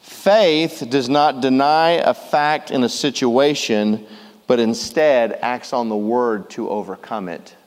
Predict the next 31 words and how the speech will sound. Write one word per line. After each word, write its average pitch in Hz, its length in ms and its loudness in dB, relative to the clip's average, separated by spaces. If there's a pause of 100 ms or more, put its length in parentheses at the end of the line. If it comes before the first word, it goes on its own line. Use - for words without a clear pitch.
(1600)
Faith 139 920 0
does 127 220 -2
not 127 340 -2
deny 127 760 -2
a - 160 -4
fact - 920 -4 (160)
in 123 120 -6
the 113 80 -4
situation, 110 1000 -4 (500)
but 113 100 -2
instead 110 680 0
it 98 120 -4
acts 117 340 -4
on 110 160 -4
the 101 60 -6
word 101 540 -2
to 101 160 -6
overcome 95 540 -8
it. - 80 -16
And 104 200 -12
I 104 40 -10
know 107 160 -8
we've 101 180 -8
talked 101 240 -4
about 98 260 -8
this, 101 200 -12
and 98 80 -10
I'll 90 140 -6
end 101 200 -6
with 87 140 -10
this. - 380 -10